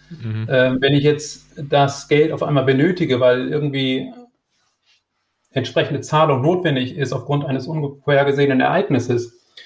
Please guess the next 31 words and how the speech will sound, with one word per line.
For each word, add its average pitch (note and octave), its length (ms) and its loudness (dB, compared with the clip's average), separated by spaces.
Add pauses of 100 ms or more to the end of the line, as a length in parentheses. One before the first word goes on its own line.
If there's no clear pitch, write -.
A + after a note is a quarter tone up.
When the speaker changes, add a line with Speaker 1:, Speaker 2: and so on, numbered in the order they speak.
(180)
Speaker 2:
und C3 180 -4
ich, - 400 -8
äh, A#2+ 260 -4 (200)
muss D#3+ 160 0
das D3+ 120 0
entsprechend C#3+ 380 0
liquidieren, D3+ 500 2
weil C3 200 4
der B2 400 2
Lieferant C#3+ 600 -4
oder C3+ 260 -8
wer B2+ 200 0
auch - 80 -10
immer D3+ 240 0 (460)
das - 200 -4
eben C#3 180 0
nicht C#3+ 140 0
in C3+ 100 2
Bitcoin B2 360 0
haben E3+ 300 2
will, A2+ 320 2 (1000)
äh, C#3 140 2
dann C#3 200 2
ist F3+ 180 -2
das C#3+ 100 0
nicht G3 140 -2
unbedingt C#3 240 0
so B2+ 60 0
ein A#2+ 60 -2
praktisches A#2+ 480 -4
Mittel. - 360 -4